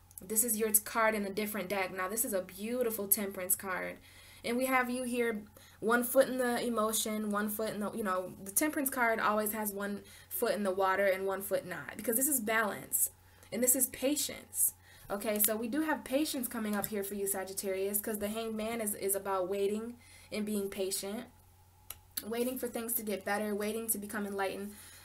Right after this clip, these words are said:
But completions and new beginnings, which brings up you leaving and going, coming and going. You know, the Six of Swords is all about getting to a better place emotionally. And we have the Page of, Page of, uh, Wands with the Ten of Swords.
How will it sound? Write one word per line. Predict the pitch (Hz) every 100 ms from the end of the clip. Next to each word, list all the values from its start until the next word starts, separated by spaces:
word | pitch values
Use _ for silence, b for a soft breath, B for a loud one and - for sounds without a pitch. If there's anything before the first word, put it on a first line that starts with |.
| B
But | 220 220
completions | 262 240 330 339 302
and | 247
new | 226
beginnings, | 220 214 214 202 170 196 202
which | 214 214
brings | 220 240 233
up | 214 196
you | 226 226
leaving | 208 247 254 233 220 -
and | 208 202
going, | 214 220 - - - b b b b b -
coming | 269 269 269
and | 240
going. | 208 202 208 202 208
You | 208
know, | 196
the | 190
Six | 196 247 240
of | 226
Swords | - 233 226 208
is |
all | 202 208
about | 202 190 196
getting | 214 214
to | 214
a | 196
better | 196 196
place | 196 202 196
emotionally. | 202 196 190 202 254 277 294 311 - B B B
And | 202
we | 226
have | 214
the | 202
Page | 196 214 220 208
of, | 196 - - _ -
Page | 226 233 214
of, | 202 190 -
uh, | 190 180 175 202 - -
Wands | 196 208 208 233 240
with | 214 208
the | 190
Ten | - - 233
of | 208
Swords. | - 185 190 247 285 262